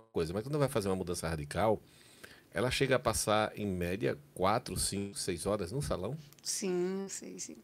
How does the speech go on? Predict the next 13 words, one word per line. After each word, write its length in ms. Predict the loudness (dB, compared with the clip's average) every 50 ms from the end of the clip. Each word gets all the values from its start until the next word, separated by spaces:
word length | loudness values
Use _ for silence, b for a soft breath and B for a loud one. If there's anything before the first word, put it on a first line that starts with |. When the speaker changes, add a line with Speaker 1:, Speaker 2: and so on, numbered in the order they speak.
| -14
Speaker 2:
Infelizmente. 680 | -12 -10 -8 -6 -6 -6 -6 -6 -6 -6 -8 -8 -8 B B B B B B 0
Mas 220 | 2 2 2 4
hoje 200 | 2 0 0 0
a 60 | 0 -2
tecnologia 720 | -2 -4 -4 -4 -4 -2 -2 -2 -2 -2 -2 -4 -4 -4 -2
tá 120 | -2 -2 0
aí 120 | -2 -2
pra 200 | -2 -2 -2 -2
avançar, 680 | -2 -2 -6 -6 -6 -6 -6 -6 -6 -6 -6 -6 -4
né? 360 | -4 -4 -4 -4 -4 -6 -8 -10 -12
Que 400 | -10 -8 -6 -6 -4 -4 -6 -6 -6
pra 360 | -4 -2 0 0 0 0 -2
acelerar. 840 | -2 -6 -4 -2 -2 0 0 0 0 -2 -2 0 0 0 0 -2